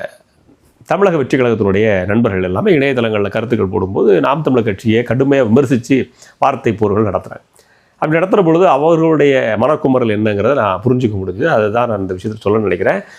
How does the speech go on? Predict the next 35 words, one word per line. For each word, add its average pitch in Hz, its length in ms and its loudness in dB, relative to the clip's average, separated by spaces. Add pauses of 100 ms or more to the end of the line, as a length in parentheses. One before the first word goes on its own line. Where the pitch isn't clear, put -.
So, 107 160 -2
moreover, 123 300 2
இது 123 120 0
வந்து 117 180 0
நாம் 117 240 0
தமிழர் 120 260 0
கட்சிக்கு 113 320 0
against-ஆ 147 400 0
கூட 131 160 0
சில 113 160 0
நேரம் 110 160 0
நான் 113 120 -2
பேசுன 110 300 -2
மாதிரி 107 220 0
இருக்கும். 98 280 -4 (280)
இருந்தாலும் 110 340 0
இருந்துட்டு 120 240 0
போகட்டும். 135 380 -2 (420)
அஹ், 113 440 -4
என்னுடைய 185 380 2
கருத்தை 120 260 -2
பதிவிட்டு 101 340 -2
தான் 110 140 0
இது 92 80 -4
வீடியோ. 90 220 -6
நான் 92 120 -2
வந்து 98 160 -2
நாம் 107 200 -2
தமிழர் 110 240 0
கட்சியுடைய 104 280 0
ரெப்ரசன்டேட்டிவ் 120 720 -2
கிடையாது. 104 500 -2 (260)
அதனால 127 280 -2
இதை 113 240 0
சொல்றதெல்லாம், 151 580 0